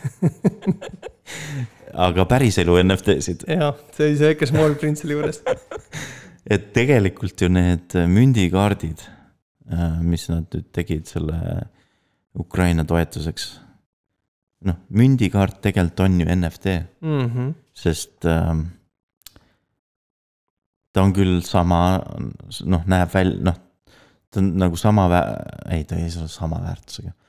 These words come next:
Speaker 1: Ta on nagu sama nagu ükskõik milline teine kahe eurone, äh, m-, münt, on ju.
Speaker 2: Mhm.
Speaker 1: Aga see fakt, et tal on nagu teistsugune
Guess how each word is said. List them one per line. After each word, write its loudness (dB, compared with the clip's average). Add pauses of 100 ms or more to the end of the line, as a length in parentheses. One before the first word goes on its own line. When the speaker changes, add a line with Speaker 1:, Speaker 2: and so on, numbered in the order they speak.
(100)
Speaker 1:
Ta -2
on 2
nagu 2
sama 4
nagu 2 (420)
ükskõik -2
milline 0
teine 2 (440)
kahe 0
eurone, 2 (880)
äh, -2
m-, -8 (260)
münt, 0
on -2
ju. 0
Speaker 2:
Mhm. -2 (180)
Speaker 1:
Aga 0
see -2
fakt, -6
et -2
tal 0
on 2
nagu -2
teistsugune -2